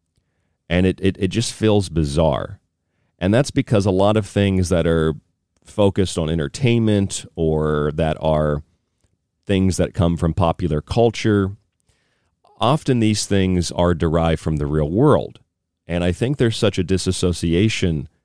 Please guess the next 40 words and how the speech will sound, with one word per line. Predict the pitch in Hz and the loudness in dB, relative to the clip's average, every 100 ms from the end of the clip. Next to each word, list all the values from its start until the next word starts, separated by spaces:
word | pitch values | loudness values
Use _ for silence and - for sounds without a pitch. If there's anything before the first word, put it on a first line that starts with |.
| _ _ | _ _
between | 90 - 92 85 82 - | -4 -2 0 2 0 -2
reality | 82 82 80 90 104 95 92 82 78 | -6 -2 0 2 0 0 -2 -2 -2
and | - 78 | -2 0
entertainment | 82 80 - 131 139 117 80 76 | 0 -2 -2 0 2 2 0 -2
and, | 76 - | -6 -6
and | 78 76 | -8 -4
pop | 80 - | -4 -4
culture | - 107 104 - | -2 -2 -2 -2
and | 80 | 0
even | 104 90 76 | 0 0 -2
politics | - - 165 - 76 69 | -6 -8 -4 -2 -4 -6
for | - | -4
that | 78 67 | -2 -2
matter, | 73 64 69 82 _ _ _ - | -4 -4 -6 -8 _ _ _ -2
that | 95 | 0
we | 98 | 2
often | 90 90 95 | 2 0 -2
forget | - 80 69 98 - | -2 -6 -2 -2 -2
that | 78 | -4
a | |
lot | 78 85 87 | 0 0 2
of | 80 | 0
entertainment | 82 76 - 120 123 90 80 | -2 -2 0 2 2 2 0
is | 76 | -2
merely | 85 98 95 82 | 0 2 2 0
just | 80 85 78 - - _ _ | 0 -2 -2 -6 -12 _ _
an | - | -4
exaggeration, | 85 71 90 90 78 82 82 - 85 78 | -2 0 0 0 0 0 0 0 -2 -2
a | 71 | -4
metaphor | 76 85 80 - 80 | 0 0 0 -2 0
of | 76 | 0
things | - 85 80 | -2 -2 -2
that | - | -2
are | |
happening | 76 78 - 80 80 | -2 -2 -2 -2 -2
or | 76 71 | -2 -4
things | 90 80 | -4 -4
that | - | -4
could | - 127 | -4 -2
happen | 104 85 78 80 73 | 0 0 0 -2 -4